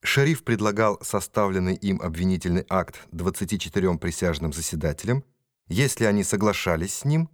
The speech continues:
то писали на нем "Билла Вера", правильный акт. Если не соглашались, делали надпись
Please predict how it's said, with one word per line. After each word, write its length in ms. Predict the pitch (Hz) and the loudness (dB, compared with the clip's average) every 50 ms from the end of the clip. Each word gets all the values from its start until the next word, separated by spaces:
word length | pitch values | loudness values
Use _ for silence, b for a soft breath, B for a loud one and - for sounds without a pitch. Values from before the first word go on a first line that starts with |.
| _ _ - | _ _ -10
то 200 | - - 127 123 | -4 0 0 2
писали 380 | 117 139 127 - 165 175 175 | 2 2 0 2 2 2 4
на 140 | 165 156 147 | 4 2 2
нем 280 | 139 143 151 151 123 - - | 2 2 2 0 0 -2 -6
"Билла 500 | 101 95 - 143 151 147 147 147 156 139 | -4 0 0 2 2 2 2 2 2 2
Вера", 500 | 117 104 92 87 85 82 82 80 76 - _ _ _ _ _ _ | 4 4 4 4 4 2 2 0 -2 -4 _ _ _ _ _ _
правильный 520 | - 120 120 113 101 92 101 98 101 113 - - | 0 0 2 2 0 0 -2 -2 -2 -4 -4 -2
акт. 420 | 104 85 - - - - - - _ _ _ - | -4 -6 -6 -8 -14 -18 -18 -20 _ _ _ -4
Если 380 | 85 90 110 107 - - 101 | 2 4 4 4 4 2 2
не 180 | 98 107 127 175 | 2 4 2 2
соглашались, 720 | - - 170 165 170 160 - - 160 147 147 139 - - | 0 0 0 2 2 2 2 0 0 0 0 -2 -4 -8
делали 380 | - 90 85 123 131 117 107 107 | -8 -2 2 2 4 4 4 4
надпись 580 | 104 117 147 151 - - 147 143 - - - | 4 2 2 0 -2 -4 -6 -6 -6 -6 -12